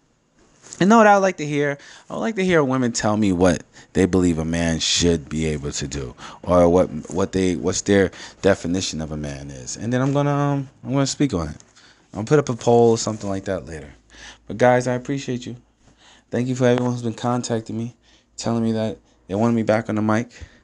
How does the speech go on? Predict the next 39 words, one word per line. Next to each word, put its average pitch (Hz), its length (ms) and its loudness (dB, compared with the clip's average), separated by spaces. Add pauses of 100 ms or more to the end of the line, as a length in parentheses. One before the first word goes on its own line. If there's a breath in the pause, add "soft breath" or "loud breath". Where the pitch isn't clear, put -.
(320 loud breath)
I - 100 -4
appreciate 110 480 0
you, 104 60 0
seriously. 107 540 -2 (420 loud breath)
Again, 120 300 2
I'm 113 80 -2
sorry 113 240 2
for 117 80 -4
the 110 80 0
mic, 107 320 2
um, 104 220 0
quality 101 360 2
today. 107 300 0 (640 loud breath)
Um, 95 320 2
we're 101 100 2
getting 107 260 2
everything 95 340 -2
back 95 300 2
up 98 200 0
and 95 100 -2
running 98 180 2
with 90 140 -2
Lynn. 123 300 -2 (560 loud breath)
But 82 160 2
man, 165 240 4
I 131 60 4
love 165 260 2
doing 180 260 2
these, 170 220 0
um, 156 480 2 (680)
these 160 180 -8
type 147 240 0
of 139 60 0
chats. 143 340 4 (280 loud breath)
I'm 254 60 -14
forty 196 360 2
minutes 190 280 0
into 170 180 -6
talking, 156 500 0